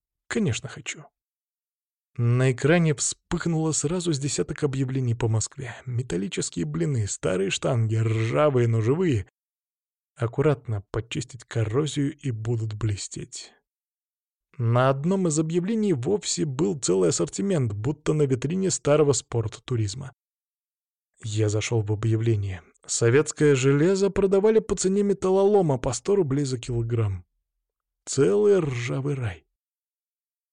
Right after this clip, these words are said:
«А чего ж ты раньше не сказала?» буркнул я. «Вы не спрашивали, но если хотите, могу подобрать еще категории спортивного инвентаря.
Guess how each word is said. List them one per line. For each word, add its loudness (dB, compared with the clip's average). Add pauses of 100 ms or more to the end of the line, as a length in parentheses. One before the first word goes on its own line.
(280)
«А 0
чего 0
ж 0
ты 2
раньше 0
не 0
сказала?» -4
буркнул -6
я. -10 (240)
«Вы 4
не 4
спрашивали, 0 (160)
но 2
если 0
хотите, 0
могу 2
подобрать 2
еще 2
категории 2
спортивного 0
инвентаря. -2